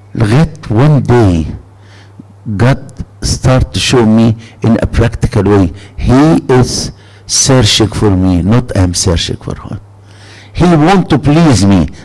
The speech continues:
not he is waiting me to please him. Yes, God is approaching. Why this conference,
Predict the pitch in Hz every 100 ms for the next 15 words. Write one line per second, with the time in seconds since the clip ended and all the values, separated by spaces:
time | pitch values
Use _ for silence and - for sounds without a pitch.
0 | - 113 - _ _ - - - - -
1 | - 131 143 110 113 120 156 - 110 104
2 | 107 - 98 101 95 78 90 80 76 -
3 | - - - - - - - - - -
4 | - - - - 135 151 - 107 156 202
5 | 175 - - - 160 165 - - 82 -
6 | - - - - - - - 147 196 190
7 | 196 - 196 180 160 117 -